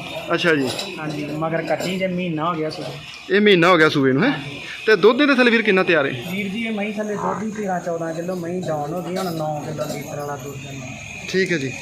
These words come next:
Speaker 1: ਸੋ ਕਿਸਾਨ ਵੀਰੋ, ਬੂਰੀ ਤੁਸੀਂ ਝੋਟੀ ਇਹ ਮੱਝ ਵੇਖ ਸਕਦੇ ਹੋ। ਮਗਰ ਕੱਟੀ ਆ, ਇੱਕ ਮਹੀਨਾ ਵੀਰ ਹੋਣਾ ਦੱਸਿਆ ਵੀ ਸੂਏ ਨੂੰ ਹੋ ਗਿਆ ਇੱਕ ਮਹੀਨਾ, ਤੇ ਚੌਦਾਂ, ਤੇਰਾਂ ਚੌਦਾਂ ਲੀਟਰ ਦੁੱਧ ਸੀਗਾ। ਤੇ ਥੋੜ੍ਹਾ ਜਿਹਾ ਢਿੱਲਾ ਮੱਠਾ ਹੋਣ ਕਰਕੇ ਦੋਸਤੋ ਇਸ ਟਾਈਮ ਜਿਹੜਾ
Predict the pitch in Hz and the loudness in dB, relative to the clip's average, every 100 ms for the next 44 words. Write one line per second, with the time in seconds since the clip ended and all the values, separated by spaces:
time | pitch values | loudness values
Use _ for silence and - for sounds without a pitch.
0 | - - - - 180 - 196 202 226 165 | -10 -10 -8 -4 -4 0 2 4 2 2
1 | 156 160 196 196 - - - - - 165 | 2 4 4 2 0 -6 -10 -10 -4 -2
2 | 170 175 151 156 160 123 123 156 151 156 | 2 2 6 6 4 2 0 4 6 6
3 | 156 135 160 160 170 165 131 - 135 156 | 4 2 2 2 2 0 -2 -8 0 4
4 | 165 180 170 - 196 202 196 190 214 208 | 6 4 2 2 6 6 6 4 2 4
5 | 170 160 151 151 160 139 139 151 160 170 | 4 6 4 4 4 2 4 4 4 2
6 | 143 143 147 135 131 151 156 160 156 143 | 2 2 2 2 2 0 2 2 4 2
7 | 151 160 156 151 156 156 170 165 165 131 | 2 2 2 2 2 6 6 4 2 0
8 | 165 160 160 160 160 160 147 180 185 175 | 2 4 4 2 2 0 0 0 0 0
9 | 156 135 127 117 - - - 156 - 190 | 0 -2 -10 -12 -14 -14 -6 -4 2 4
10 | 202 185 165 147 151 - - - - - | 6 6 4 2 -6 -12 -12 -16 -6 0
11 | 170 160 165 175 160 160 165 165 165 156 | 4 4 4 4 4 4 4 4 2 4
12 | 175 - 170 165 | 2 2 2 4